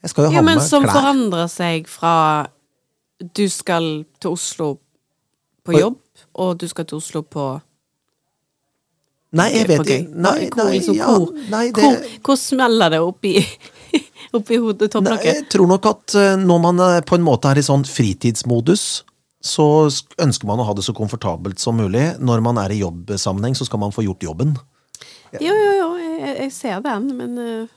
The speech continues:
Speaker 1: Men jeg pl-, jeg, jeg bruker mye lengre tid på å planlegge, pakke,
Speaker 2: Ja.
Speaker 1: gjøre klart hvis jeg skal på kosetur fremfor jobbtur. Jobbtur, så er det bare å hive ting ned i,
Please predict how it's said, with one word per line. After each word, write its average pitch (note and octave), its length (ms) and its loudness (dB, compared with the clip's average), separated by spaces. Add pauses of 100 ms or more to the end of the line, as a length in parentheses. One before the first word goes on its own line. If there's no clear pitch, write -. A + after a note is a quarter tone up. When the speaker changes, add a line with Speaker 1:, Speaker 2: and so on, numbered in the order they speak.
(200)
Speaker 1:
Men D3+ 120 -2
jeg D#3 160 2
pl-, - 160 -10
jeg, C#3+ 160 -6
jeg D#3 200 -6
bruker D3 260 2
mye C#3+ 460 2
lengre A2 280 2
tid G2+ 240 -2
på A#2 80 -2
å A2+ 80 -2
planlegge, G2 460 -2 (160)
pakke, G3+ 340 -6
Speaker 2:
Ja. C3 120 0 (180)
Speaker 1:
gjøre G#2 180 -2
klart B2+ 300 -4
hvis C3+ 160 -8
jeg A2 80 -6
skal A2 160 -4
på A#2 160 -4 (140)
kosetur G#2 520 -8
fremfor G2 600 -8
jobbtur. F#2 480 -8
Jobbtur, B2 400 -4
så C#3 100 -4
er C3 80 0
det C3+ 60 -4
bare A2 160 0
å B2 60 -4
hive G#2+ 280 -4
ting G#2 220 -4
ned F#2 240 -6
i, G2+ 80 -4